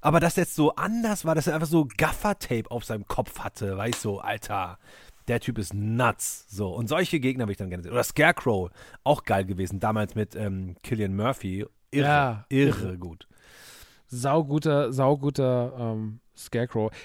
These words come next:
Speaker 2: Ich mag, ja, ich finde halt eh, Batman hat, das haben wir schon letzt-, haben wir schon das letzte Mal, äh, besprochen. Das haben wir auch
Speaker 1: Mhm.
Speaker 2: hier jetzt nochmal im Turtles-Fall gleich. Ähm, das ist halt so schön, dass es so Themen gibt, die einfach immer wieder alle paar Jahre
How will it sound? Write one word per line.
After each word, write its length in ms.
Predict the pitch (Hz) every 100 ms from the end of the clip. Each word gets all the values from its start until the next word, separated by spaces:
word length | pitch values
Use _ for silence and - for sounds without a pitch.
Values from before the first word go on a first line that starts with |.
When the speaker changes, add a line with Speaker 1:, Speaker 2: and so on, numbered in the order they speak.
| -
Speaker 2:
Ich 140 | 165
mag, 280 | 175 185 233 -
ja, 240 | 170 190
ich 100 | 170 -
finde 180 | 208
halt 120 | 175 170
eh, 80 |
Batman 360 | 160 151 - 156
hat, 100 | 160
das 60 | -
haben 80 | 180
wir 80 |
schon 200 | 165 147
letzt-, 240 | 139 151 -
haben 80 | 147
wir 80 | 160
schon 140 | 147
das 80 | 135
letzte 220 | 147 -
Mal, 340 | 147 131 92 135
äh, 40 |
besprochen. 600 | 123 - - 123 131 147
Das 120 | 127
haben 100 | 147
wir 80 | 147
auch 80 | 139
Speaker 1:
Mhm. 40 |
Speaker 2:
hier 100 | 117 151
jetzt 120 | -
nochmal 180 | 139 135
im 60 |
Turtles-Fall 640 | 123 143 143 151 - 127 135 - - -
gleich. 400 | - 131 139 -
Ähm, 260 | - 131 131
das 160 | 127 170
ist 120 | 165
halt 120 | 165
so 80 | -
schön, 200 | - 165
dass 80 | 151
es 40 |
so 60 | 135
Themen 260 | 160 175
gibt, 180 | 170 -
die 100 | 156
einfach 220 | 147 151
immer 200 | 147 160
wieder 200 | 147 147
alle 120 | 147 156
paar 140 | 151
Jahre 380 | 139 143 151